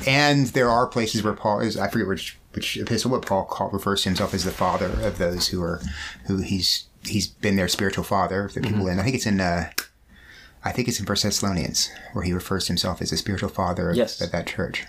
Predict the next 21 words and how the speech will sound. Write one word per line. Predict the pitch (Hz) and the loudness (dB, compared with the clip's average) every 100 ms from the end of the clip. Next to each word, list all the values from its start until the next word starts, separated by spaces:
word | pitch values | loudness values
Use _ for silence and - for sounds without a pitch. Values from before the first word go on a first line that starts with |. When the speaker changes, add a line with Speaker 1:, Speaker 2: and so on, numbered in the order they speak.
| 95 | -6
Speaker 1:
right? | 90 | -2
Speaker 2:
Oh, | 110 135 143 156 | 0 0 0 2
yeah. | 165 107 | 2 0
Speaker 1:
Yeah, | 107 | -2
yeah, | 117 98 | -2 -2
Speaker 2:
He | - | 0
Speaker 1:
yeah. | |
Speaker 2:
does. | 147 117 117 - - | 0 2 2 0 -2
Speaker 1:
Yeah. | - 190 - - - - | -4 -4 -6 -14 -14 -2
Speaker 2:
So | 123 | 0
it's | 147 | 2
okay | 143 156 165 190 - _ | 0 2 2 2 -4 _
to | - | -6
call | 156 - 139 110 104 - - | -4 2 2 4 2 -2 -12
a | |
pastor | - 110 107 - | -2 0 0 -2
father. | 117 101 101 98 - - | -2 0 0 0 -2 -2
Speaker 1:
I | |
think | 123 143 | 0 0
so. | |
I | 107 | -2